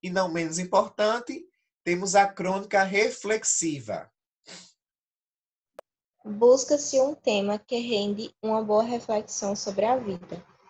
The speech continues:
Speaker 2: sobre a humanidade, sobre o comportamento.
Speaker 1: Então, são aqueles temas que vão falar sobre esperança, sobre a morte, textos relacionados a temas que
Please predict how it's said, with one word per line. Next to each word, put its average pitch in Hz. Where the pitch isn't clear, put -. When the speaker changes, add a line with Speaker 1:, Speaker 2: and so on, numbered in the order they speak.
Speaker 2:
sobre -
a 202
humanidade, 202
sobre 208
o 208
comportamento. 220
Speaker 1:
Então, 202
são 226
aqueles 220
temas 170
que 156
vão 160
falar 139
sobre 127
esperança, 131
sobre 139
a 156
morte, 131
textos 170
relacionados 143
a 156
temas 160
que 175